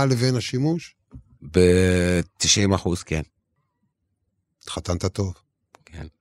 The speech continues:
Speaker 1: ספר לנו רגע על הפגישה הראשונה שלך, של ה-N A, שאתה מגיע אליה בתל אביב. איך אתה מגיע לפגישה
Speaker 2: זה היה
Speaker 1: בתל אביב?
Speaker 2: בזום, פגישה שלי הראשונה
Speaker 1: Mm.
Speaker 2: בזום. זה התחיל איתי ב-,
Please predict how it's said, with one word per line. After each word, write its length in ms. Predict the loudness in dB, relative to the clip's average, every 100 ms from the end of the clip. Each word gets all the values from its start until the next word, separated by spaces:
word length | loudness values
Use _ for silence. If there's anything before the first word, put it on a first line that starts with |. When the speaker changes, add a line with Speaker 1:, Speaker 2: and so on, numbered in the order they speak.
| _ _ _ _ _ _ _ -10
Speaker 1:
ספר 340 | -8 0 4
לנו 240 | 6 6 6
רגע 580 | 2 2 0 0 -2 -2
על 100 | -2
הפגישה 420 | -2 -4 0 2
הראשונה 420 | 2 0 2 2
שלך, 300 | 0 0 2 2
של 240 | 2 -2
ה-N 180 | -2 -2
A, 160 | -2
שאתה 380 | 0 -4 -4 -4
מגיע 320 | -2 0 0
אליה 160 | 2 0
בתל 280 | -2 -2 -2
אביב. 260 | -2 -6 -8 -18 _ _ _ _ _
איך 160 | -6 -6
אתה 140 | -4
מגיע 300 | -6 -6 -6
לפגישה 220 | -6 -4 2
Speaker 2:
זה 80 | 4
היה 200 | 6 4
Speaker 1:
בתל 100 | 2
אביב? 100 | 2
Speaker 2:
בזום, 360 | 0 0 -4 -14
פגישה 460 | -12 -8 -6 -4 -4
שלי 760 | -8 -8 -8 -8 -8 -12 -14 -16
הראשונה 540 | -18 -16 -14 -10 -8
Speaker 1:
Mm. 160 | -6 -6
Speaker 2:
בזום. 520 | -10 -10 -6 -6 -6 -10 _ _ _ _ _ _ _
זה 120 | 0
התחיל 420 | 4 4 2 4 4
איתי 340 | 2 4 4
ב-, 200 | 6 4